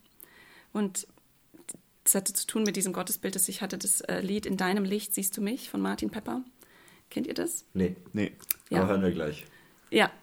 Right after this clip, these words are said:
Speaker 1: und das, ähm, ist nicht, also, ja, ich sag jetzt nichts über die Qualität der Musik, aber, äh, der Text ist, hat mich sehr befreit.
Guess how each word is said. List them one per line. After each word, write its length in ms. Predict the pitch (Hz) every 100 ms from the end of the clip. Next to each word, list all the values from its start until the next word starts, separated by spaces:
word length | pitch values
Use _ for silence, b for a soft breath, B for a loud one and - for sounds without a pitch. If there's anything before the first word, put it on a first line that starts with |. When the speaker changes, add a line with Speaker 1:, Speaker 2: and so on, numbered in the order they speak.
| -
Speaker 1:
und 360 | 208 214 208 202
das, 360 | 190 190 - -
ähm, 300 | 175 175 180 - - - - - - - - - B B B B
ist 140 | -
nicht, 240 | 214 214 - -
also, 260 | 180 160 170 170 -
ja, 100 | 180 - -
ich 200 | - - - - -
sag 280 | 160 165
jetzt 160 | 160 -
nichts 280 | 175 - -
über 200 | - 175
die 100 | 170
Qualität 340 | - 196 196 233
der 80 | 254
Musik, 320 | 202 208 -
aber, 260 | 185 180 196 B B B B B B B B - _ -
äh, 220 | 180 180
der 120 | 175
Text 300 | 170 190 -
ist, 400 | 185 180 175 - - _ - _
hat 300 | - 208 208
mich 320 | 214 233 233
sehr 200 | - 165
befreit. 540 | 175 180 170 165 170